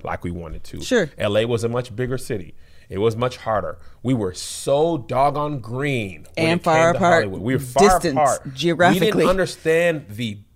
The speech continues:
Speaker 1: business
Speaker 2: Yeah.
Speaker 1: of Hollywood. We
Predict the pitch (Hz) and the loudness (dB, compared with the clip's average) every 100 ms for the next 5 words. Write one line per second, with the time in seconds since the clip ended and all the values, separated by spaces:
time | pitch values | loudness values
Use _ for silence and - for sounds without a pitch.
0 | - - 269 240 202 233 220 160 143 160 | -12 -2 0 0 0 0 0 2 2 2
1 | 156 - - - 175 180 160 147 156 151 | -2 -6 -8 0 4 4 2 2 2 2
2 | - - - - - - - 127 349 | 0 -16 -20 -20 -20 -20 -12 -2 2